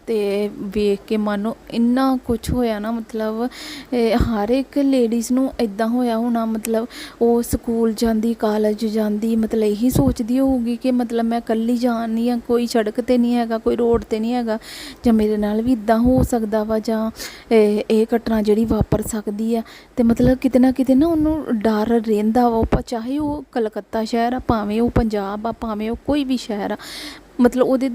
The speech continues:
ਉਹਦੇ ਦਿਲ 'ਚ ਨਾ ਕਿਤੇ ਨਾ ਕਿਤੇ ਉਹ ਡਰ ਜਿਹੜਾ ਉਹ ਬਹਿ ਜਾਂਦਾ ਵਾ। ਮਤਲਬ,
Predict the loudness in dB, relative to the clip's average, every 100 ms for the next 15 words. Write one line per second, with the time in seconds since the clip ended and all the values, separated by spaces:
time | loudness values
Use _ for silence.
0 | -6 0 2 4 4 4 2 2 2 2
1 | 0 -2 -2 -4 -16 -20 -20 -12 -4 0
2 | 2 2 2 0 2 2 2 2 0 0
3 | 0 0 0 0 0 0 0 -2 -2 -4
4 | -6 -6 -8 -6 -8